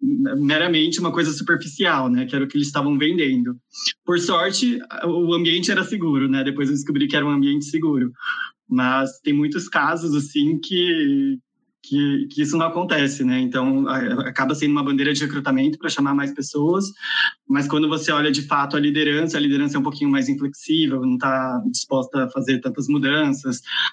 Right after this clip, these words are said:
a levantar a bandeira trans e fazer essas mudanças que são realmente muito difíceis, né? Então, exige muita instrução, educação pra você tocar essas coisas. Então, acho que você ter a casa dentro bem arrumada é essencial pra você não só chamar as pessoas, mas fazer essas pessoas,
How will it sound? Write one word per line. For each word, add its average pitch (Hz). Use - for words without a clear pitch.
a 127
levantar 127
a 127
bandeira 131
trans 139
e 123
fazer 127
essas 123
mudanças 135
que -
são 135
realmente 135
muito 151
difíceis, 143
né? 135
Então, 131
exige 135
muita 143
instrução, 139
educação 131
pra 131
você 123
tocar 127
essas -
coisas. 139
Então, 131
acho -
que -
você 143
ter 156
a 160
casa 156
dentro 147
bem 147
arrumada 139
é 143
essencial 147
pra 143
você 143
não 156
só 170
chamar 147
as 139
pessoas, 143
mas 175
fazer 165
essas 170
pessoas, 170